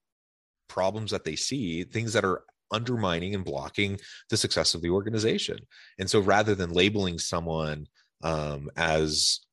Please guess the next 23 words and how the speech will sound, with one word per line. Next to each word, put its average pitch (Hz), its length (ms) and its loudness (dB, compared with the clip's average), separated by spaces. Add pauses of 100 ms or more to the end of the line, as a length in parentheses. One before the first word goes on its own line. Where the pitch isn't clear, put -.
(180)
a 85 60 0
dissident 85 580 0
because 85 440 0
they 87 160 6
are, 82 340 2
you 95 140 -4
know, 78 200 -2 (200)
challenging 104 560 2
somebody 78 440 -2
or 78 80 -2
because 76 300 -4
they're 80 80 0
pointing 90 380 -2
something 73 340 -4
out, 82 400 2 (300)
we 92 160 0
can 95 160 -2
acknowledge 104 480 2
that 73 240 2
and 80 80 -10
we 80 80 -6
can, 82 140 -8
uh, 78 80 -4